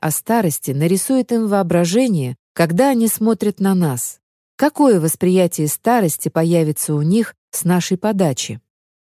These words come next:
Раньше люди жили очень мало. Сначала умирали в детском возрасте или доживали до двадцати лет.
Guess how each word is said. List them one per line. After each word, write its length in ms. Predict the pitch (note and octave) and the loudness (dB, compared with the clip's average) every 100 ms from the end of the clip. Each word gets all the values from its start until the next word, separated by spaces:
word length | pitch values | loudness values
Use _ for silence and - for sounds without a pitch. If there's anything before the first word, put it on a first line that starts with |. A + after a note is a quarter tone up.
| _ _ _ _ _ - | _ _ _ _ _ -2
Раньше 440 | E3+ C4+ B3+ G#3+ | 0 0 0 0
люди 320 | G#3 A#3 G3+ | 0 0 0
жили 340 | F#3 A3+ G#3 - | 2 2 0 0
очень 380 | G#3 G#3 - F3+ | -2 -2 -2 0
мало. 460 | E3+ D#3+ B2 - _ _ _ _ _ - | 0 0 -4 -12 _ _ _ _ _ -12
Сначала 540 | - F#3+ F3+ C#4+ C4+ | -2 0 2 2 4
умирали 520 | B3+ A3 G#3 G#3+ B3 A3+ | 2 2 2 4 2 0
в 60 | |
детском 460 | F#3+ A#3 - - G#3 | 2 0 0 -2 0
возрасте 680 | D#3+ D#3 C3 C3 - - B2 _ - | 2 0 0 -6 -6 -6 -8 _ 2
или 180 | G3 | 4
доживали 600 | G#3 G3 F3 G3 G#3 A3 F#3+ | 4 2 2 2 2 2 2
до 100 | F3+ | 0
двадцати 580 | D#3 F3 - E3+ - | 2 0 0 -4 0
лет. 400 | G3+ D#3 B2 - | 0 0 -2 -6